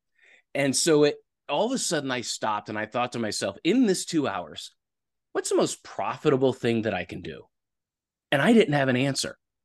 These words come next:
I didn't know if maybe adding another property, working on getting better rankings, uh, you know, making phone calls. I didn't know which activity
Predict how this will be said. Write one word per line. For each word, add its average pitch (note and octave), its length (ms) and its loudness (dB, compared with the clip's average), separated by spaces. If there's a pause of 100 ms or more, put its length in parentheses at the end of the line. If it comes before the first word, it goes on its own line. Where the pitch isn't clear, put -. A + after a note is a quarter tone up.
(640)
I D#3+ 220 4
didn't D3+ 260 6
know C#3+ 280 8
if B2 120 2 (160)
maybe B2+ 500 2
adding A2 260 -2
another C3+ 220 0
property, C3 580 -6 (260)
working D3+ 460 4
on C#3 260 4
getting D3 280 0
better C#3+ 220 2
rankings, C3+ 640 -4 (440)
uh, B2 720 4
you D3+ 320 -2
know, A2 260 -2
making C3 420 0
phone F3+ 220 2
calls. G#2+ 340 -4 (240)
I G3 160 -4
didn't G3+ 220 0
know E3+ 160 4
which D3+ 540 0
activity F3 840 -2